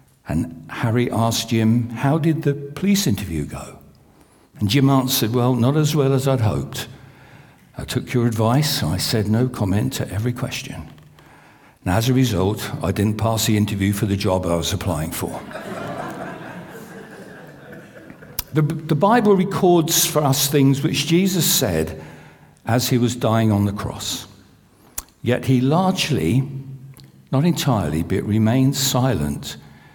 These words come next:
before the Sanhedrin and when brought in front of Pontius Pilate, the Roman governor.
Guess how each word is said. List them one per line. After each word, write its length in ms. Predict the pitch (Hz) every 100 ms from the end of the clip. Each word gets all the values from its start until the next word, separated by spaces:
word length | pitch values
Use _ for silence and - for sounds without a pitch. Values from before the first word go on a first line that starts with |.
| - _ -
before 360 | 95 117 110
the 60 | 110
Sanhedrin 800 | - 101 101 101 104 101 - - - - - - - _ _ _ _
and 240 | - 107 110
when 180 | 113 107
brought 400 | 107 104 107 107
in 140 | 98
front 320 | 107 95 92
of 80 | 95
Pontius 400 | - 92 - -
Pilate, 480 | - 104 87 87 -
the 80 | 87
Roman 340 | 87 87 80
governor. 460 | 82 78 78 73